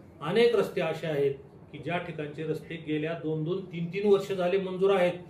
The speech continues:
काही रस्त्याच्या निविदा देखील झालेल्या आहेत. निविदा होऊन त्या रस्त्याच्या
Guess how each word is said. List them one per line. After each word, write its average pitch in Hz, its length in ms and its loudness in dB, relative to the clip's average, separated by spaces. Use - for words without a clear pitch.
काही 175 200 -2
रस्त्याच्या 180 460 -2
निविदा 175 360 0
देखील 196 340 0
झालेल्या 196 360 6
आहेत. 185 140 2
निविदा 175 320 -2
होऊन 190 340 0
त्या 202 220 6
रस्त्याच्या 185 640 -2